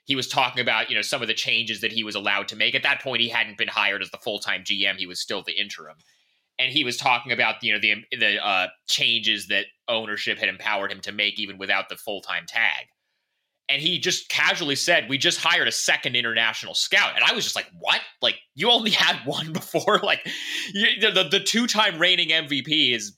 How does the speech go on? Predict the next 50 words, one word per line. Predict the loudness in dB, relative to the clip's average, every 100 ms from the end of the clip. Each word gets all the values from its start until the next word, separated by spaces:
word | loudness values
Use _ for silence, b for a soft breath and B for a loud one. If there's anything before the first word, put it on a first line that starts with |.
| -6
non-American. | 2 4 4 2 2 0 -2 -10 -8
The, | -4 -4 -6
the, | -4 -4 -4 -6 -6 _ _ 0
uh, | 2 2 0
uh, | 2
the | 0 2
guy | 2 2
who |
won | 2 2 2
the |
last | 2 2 0 0
two | 2
<laughs> |
M | 2
V | 0 -4
Ps | -2 -2
before | -4 -4 0 2
that | 2 2
is | 0 -6 -12 B B B B
non-American. | 0 2 4 4 2 2 2 0 2
And |
also | 4 4 2
both | 2 0 0
of |
those | 0 2
guys | 2 0
were | 0 -2
not, | 2 2 2 -2 -4
you | 0
know, | 0 -4 _
obvious, | 0 2 2 2 2 0
you | 0
know, | -2 -2 _ _ _ -2
number | 0 2 2
one, | 2 2 2
you | 0
know, | 0 -4 -4
you | -4
know, |
top | 0 0 0
three | -4 -4
picks | -2 -2
like | -2 -2
Luka | -2 -4 -2
was. | -4 -2 -2
Those | -2
guys | 0 0
were | -2
both, | -6 -4 -2
like, | -4